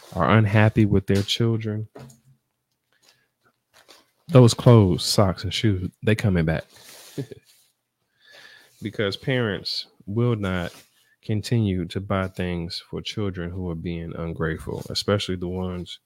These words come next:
they realize that they don't have to purchase this, but I'm deciding to get it for you because I heard this, this guy, this, you know, this guy was doing something great for his family. And then here you come with this,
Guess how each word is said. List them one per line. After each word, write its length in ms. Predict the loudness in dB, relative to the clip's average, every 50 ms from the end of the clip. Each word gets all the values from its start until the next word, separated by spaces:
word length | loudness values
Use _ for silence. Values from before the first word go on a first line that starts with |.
| _ _ _ _ _ _ _ _ _ _
they 120 | -8 -6 -6
realize 520 | -4 -4 -4 -4 -4 -4 -4 -6 -6 -8
that 160 | -12 -12 -10
they 120 | -6 -6 -6
don't 200 | -4 -6 -8 -8
have 300 | -6 -4 -4 -4 -4 -4
to 100 | -6 -6
purchase 460 | 0 2 0 2 2 0 -4 -4 -2
this, 360 | 0 0 0 0 -2 -8 -20 _ _ _ _ _ _ _ _ -12
but 160 | -8 -6 -4
I'm 160 | -4 -4 -4
deciding 540 | -4 -4 -4 -4 -2 -2 -2 -2 -2 -4 -6 -8 -12 -20 -14 -10
to 120 | -8 -6
get 240 | -2 0 2 2 2
it 120 | 0 -4
for 220 | -4 -4 -4 -2 -2
you 200 | -4 -6 -8 -12 _ _ _ _ _ _ _
because 320 | -14 -10 -8 -6 -6 -2 -2
I 100 | -4 -2
heard 440 | -2 0 0 2 2 0 0 -2 _ _ _ _ _ _ _ _ _
this, 280 | -4 -4 -4 -4 -8 -10
this 260 | -10 -8 -6 -6 -6
guy, 340 | -2 0 2 2 2 0 -2
this, 180 | -2 -4 -4 -6 -6
you 120 | -6 -6 -6
know, 180 | -4 -6 -8 -8
this 140 | -10 -10 -8
guy 180 | -6 -6 -4
was 140 | -4 -6 -6
doing 220 | -6 -4 -6 -6
something 280 | -6 -6 -8 -8 -8 -8
great 280 | -6 -4 -4 -4 -4 -6
for 100 | -6 -6
his 160 | -6 -6 -8
family. 440 | -6 -6 -4 -4 -2 -4 -4 -6 -8 _ _ _ _ _ -10
And 100 | -8 -6
then 160 | -4 -4 -4 -2
here 140 | -2 -2
you 200 | -2 0 -2 -2
come 320 | -4 -4 -4 -4 -2 -2 -4
with 120 | -4 -4
this, 280 | -2 -2 -2 -2 -6